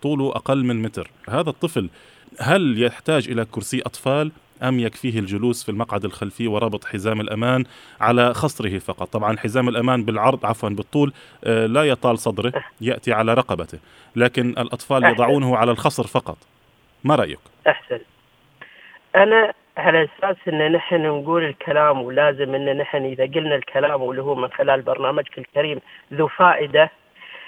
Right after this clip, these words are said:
Speaker 2: اليوم لازم أحط قاعدة عريضة عندي إن الطفل مهما بلغ عمره ما دام إنه ما وصل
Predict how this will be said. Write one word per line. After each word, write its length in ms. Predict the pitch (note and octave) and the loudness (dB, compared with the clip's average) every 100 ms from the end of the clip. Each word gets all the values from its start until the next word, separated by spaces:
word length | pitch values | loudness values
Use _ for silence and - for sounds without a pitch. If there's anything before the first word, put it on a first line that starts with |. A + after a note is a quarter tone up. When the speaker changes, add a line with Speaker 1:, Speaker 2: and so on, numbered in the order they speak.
| - - | -4 2
Speaker 2:
اليوم 520 | E3 F3+ G#3 A#3 G#3 | 4 8 10 10 8
لازم 460 | F3+ G#3 G3+ F3+ E3+ | 6 6 4 2 0
أحط 260 | - G3 - - | 0 -4 -6 -2
قاعدة 400 | F3+ F#3 F3+ D#3 | 2 4 2 0
عريضة 460 | C3 D3 E3+ E3 D3+ | 0 -2 -2 -2 0
عندي 580 | B2+ E3 E3 E3+ - D3+ | 0 -2 -4 -6 -6 -4
إن 320 | C#3+ C#3 C#3 D#3+ | 0 0 0 -4
الطفل 600 | - - A#3 - G3+ - | -4 0 0 -2 -10 -8
مهما 460 | D#3+ F3 F3+ F3+ F3 | 0 0 2 0 2
بلغ 380 | E3 E3 D#3+ C#3 | 2 2 2 2
عمره 400 | C#3 D#3 C3 - - _ - - - - | 0 2 0 0 -8 _ -20 -20 -16 -2
ما 140 | D3 | 0
دام 320 | D3+ G3+ G3 | 4 4 6
إنه 680 | E3+ D#3 C#3+ C#3 D3+ D#3 B2+ - | 2 2 0 0 0 0 -2 0
ما 200 | E3 F#3+ | 4 4
وصل 440 | F#3+ E3 D#3 | 4 0 0